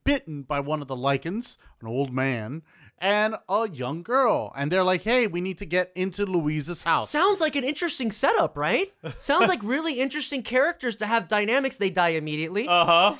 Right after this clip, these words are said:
Speaker 2: Like,
Speaker 1: So you go
Speaker 2: what?
Speaker 1: into Louise's house.
Speaker 3: Well, you knew the dad was gonna die.
Speaker 2: N-, no, okay, but you know what you don't do, Capcom, and they do this every fucking time, where they set up something in the trailers that's gonna be something, and it never ends up
Speaker 3: Right.
Speaker 2: being something.
Speaker 1: So a bait and switch.
Speaker 2: So no doubt he was gonna die,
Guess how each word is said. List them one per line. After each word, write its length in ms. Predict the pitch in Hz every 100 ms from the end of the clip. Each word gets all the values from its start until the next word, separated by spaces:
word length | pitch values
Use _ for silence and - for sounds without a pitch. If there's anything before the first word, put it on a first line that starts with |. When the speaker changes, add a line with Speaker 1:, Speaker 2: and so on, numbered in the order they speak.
| - -
Speaker 2:
Like, 180 | - 262
Speaker 1:
So 160 | 240 233
you 240 | 220 214 170
go 240 | 208 262
Speaker 2:
what? 220 | 311 -
Speaker 1:
into 140 | 254 208
Louise's 380 | 202 175 170 -
house. 160 | 156
Speaker 3:
Well, 100 | 160
you 100 | 226
knew 140 | 277 285
the 120 | 185
dad 260 | 160 135
was 100 | 123
gonna 140 | 113 110
die. 320 | 110 - - -
Speaker 2:
N-, 120 | 269 269
no, 220 | 302 285
okay, 420 | - 254 262 160 -
but 80 | 240
you 100 | 240
know 140 | 262 349
what 100 | 349
you 120 | 302
don't 280 | 220 233 202
do, 200 | 240 247
Capcom, 440 | 262 240 254 233
and 80 | 190
they 60 |
do 120 | 196 285
this 140 | - 220
every 180 | 208
fucking 360 | 214 170 170 151
time, 180 | 127 113
where 80 | 131
they 100 | 202
set 260 | - 240 247
up 100 | 240
something 360 | 240 233 240
in 80 | 220
the 60 | 196
trailers 500 | - 190 202 220 220
that's 180 | 165
gonna 220 | - 180 170
be 120 | 185
something, 500 | - 175 185 226 226
and 140 | 185
it 140 | 175 143
never 280 | 185 170 170
ends 220 | 165 160
up 60 | 160
Speaker 3:
Right. 140 | 165
Speaker 2:
being 80 | 135
something. 180 | 123 131
Speaker 1:
So 220 | - 190
a 40 | 175
bait 220 | 175 180
and 120 | 165 156
switch. 160 | 156
Speaker 2:
So 220 | 277 254 -
no 260 | 233 285 294
doubt 320 | 214 208 233
he 80 | 247
was 160 | 233
gonna 220 | 214 190
die, 520 | 135 139 165 202 311